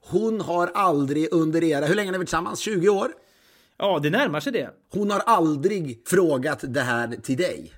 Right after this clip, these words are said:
Speaker 2: Jo, det har nog hänt någon gång. Vad ska hon göra? Det, jag tror att det kan... Jag kan
Speaker 1: Jo,
Speaker 2: inte
Speaker 1: men det kanske har hänt en gång på tjugo år, medan du har frågat henne liksom hundrafemtio gånger.
Speaker 2: Ja, kanske. Så d-, därav hennes tröttnad, kanske.
Speaker 1: Det är något intressant i det, i det, i det mänskliga beteendet också är,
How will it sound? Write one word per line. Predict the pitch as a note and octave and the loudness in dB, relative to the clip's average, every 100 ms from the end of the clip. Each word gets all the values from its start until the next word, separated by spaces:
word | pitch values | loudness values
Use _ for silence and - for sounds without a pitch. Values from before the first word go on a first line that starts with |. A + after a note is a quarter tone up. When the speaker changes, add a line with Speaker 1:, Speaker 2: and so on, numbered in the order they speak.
| - | -2
Speaker 2:
Jo, | G3 D4+ D#4 | 2 2 4
det | A3+ | 6
har | D4 | 6
nog | D#4+ C4 | 6 4
hänt | D4+ A#3+ | 2 2
någon | C#4+ D4 C#4 | 2 4 2
gång. | A#3 | 2
Vad | C4 | -2
ska | C#4+ | 0
hon | C#4+ B3 | 0 0
göra? | A#3+ C#4+ A#3 A#3 A3 | 2 4 6 4 2
Det, | G#3 | 2
jag | B3+ | 2
tror | D4+ | 2
att | D4 | 0
det | |
kan... | C4 C4 | -2 2
Jag | C4 | 2
kan | D4+ G#3+ | 4 8
Speaker 1:
Jo, | |
Speaker 2:
inte | C4 | 10
Speaker 1:
men | |
det | C4 | 10
kanske | A3+ A#3 | 10 8
har | G#3+ | 4
hänt | - | 2
en | C#4 C4 B3+ B3+ | 2 6 6 6
gång | G#3+ G3 F3+ | 6 6 4
på | D#3+ | 4
tjugo | - F3+ D3+ C#3 | 6 6 6 4
år, | B2 C3 | 2 2
medan | F3 E3 | 2 2
du | C3 G#3 G#3 | 2 4 6
har | |
frågat | D3+ F3+ D3 C#3+ | 6 4 2 0
henne | C#3 C3+ | -2 -4
liksom | C3 C3+ A2+ - _ - | -2 -2 -4 -12 _ 2
hundrafemtio | F#3+ F3 E3 E3 F#3 D3+ A#2+ F#3+ | 6 6 6 4 4 2 0 -2
gånger. | A2 F#2+ - - | -2 -6 -16 -10
Speaker 2:
Ja, | D3+ F#3 G#3+ G#3+ | -2 2 2 0
kanske. | G#3 D#3 D#3+ | -4 -6 -6
Så | G3 | -6
d-, | F3+ G3 | -4 0
därav | G#3+ C4+ B3+ A3+ | 2 4 2 0
hennes | F#3+ F#3+ - | -2 -6 -4
tröttnad, | A#3+ A3+ - G#3+ A#3+ C3 | -2 -2 -4 -4 -4 -4
kanske. | C#3+ A#2+ - F3 | -8 -10 4 8
Speaker 1:
Det | |
är | F3+ B3+ | 10 8
något | C#4 | 6
intressant | C4 A#3 A3+ F#3+ E4 D4+ | 4 4 4 4 2 0
i | C4+ | 4
det, | A3+ A3 | 4 6
i | G3+ | 6
det, | G#3+ | 6
i | A#3 | 8
det | A3 | 10
mänskliga | A3 A3+ F#3+ - - F#3+ F3 | 10 8 8 2 4 6 6
beteendet | F3 F#3+ B3 C4+ A#3+ F#3+ | 4 2 2 2 2 2
också | D#3+ - | 0 0
är, | C#3 B2+ | 0 0